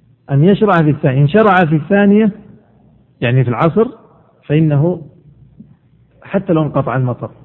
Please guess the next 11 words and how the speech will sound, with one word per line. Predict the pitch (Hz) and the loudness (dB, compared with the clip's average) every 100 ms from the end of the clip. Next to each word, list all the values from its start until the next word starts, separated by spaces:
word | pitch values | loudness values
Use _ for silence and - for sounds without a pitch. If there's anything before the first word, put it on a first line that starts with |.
| - | -16
يقولون | 143 190 196 | -6 -2 0
غالبًا | 180 185 151 | 2 2 2
المطر | 147 170 190 147 | 0 0 0 0
لو | 175 | 0
انقطع | 185 190 185 208 - _ _ | 0 -2 -4 -6 -8 _ _
يبقى | 156 156 156 | -2 -2 0
له | 147 135 131 | 2 2 0
أثر | - 113 - - - - _ - | -4 -10 -12 -20 -20 -20 _ -10
يتضرر | 147 143 139 139 123 | -4 -2 0 0 -2
به | 117 | -4
الإنسان، | 113 113 104 104 | -6 -8 -10 -14